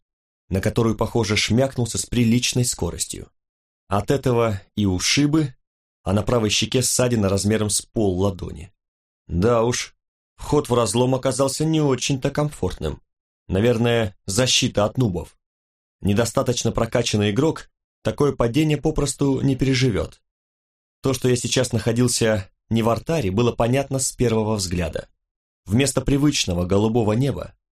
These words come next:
надо мной разверзлась непроглядная чернота без звёзд и светил,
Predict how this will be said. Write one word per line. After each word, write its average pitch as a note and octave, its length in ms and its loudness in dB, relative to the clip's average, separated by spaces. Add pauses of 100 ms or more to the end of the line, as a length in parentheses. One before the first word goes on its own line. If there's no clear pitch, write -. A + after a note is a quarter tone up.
(200)
надо G#2 260 2
мной C3 360 2
разверзлась A2+ 800 0
непроглядная A2 720 0
чернота G#2+ 640 -2
без F#2 220 0
звёзд G#2 420 0
и A2 80 -4
светил, G#2+ 580 -2